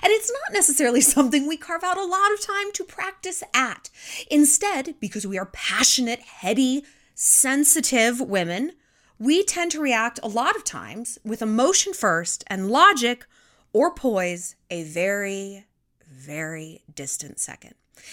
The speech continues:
And sometimes it's our best qualities that end up betraying us the most. It's the need to figure something out, get to the root of something. Why? Why is this happening?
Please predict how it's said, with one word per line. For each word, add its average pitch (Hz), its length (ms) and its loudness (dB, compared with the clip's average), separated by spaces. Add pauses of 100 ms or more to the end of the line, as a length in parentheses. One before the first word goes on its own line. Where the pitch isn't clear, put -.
(200)
And 349 320 2
sometimes 214 640 -2
it's 214 140 -2
our 180 80 0
best 175 260 2
qualities 151 480 -8
that - 140 -6
end 196 180 0
up 190 260 -4
betraying 220 600 0
us 208 160 -2
the 196 80 -8
most. 214 420 -6 (300)
It's 277 160 2
the 277 100 2
need 269 240 6
to 233 80 -6
figure 294 480 0
something 247 540 0
out, 226 260 0
get - 140 -14
to - 80 -2
the 175 220 -6 (100)
root 339 180 6
of 294 80 0
something. 143 480 -4
Why? 208 480 -2 (300)
Why 214 340 4
is 330 140 6
this 214 180 0
happening? 156 280 -16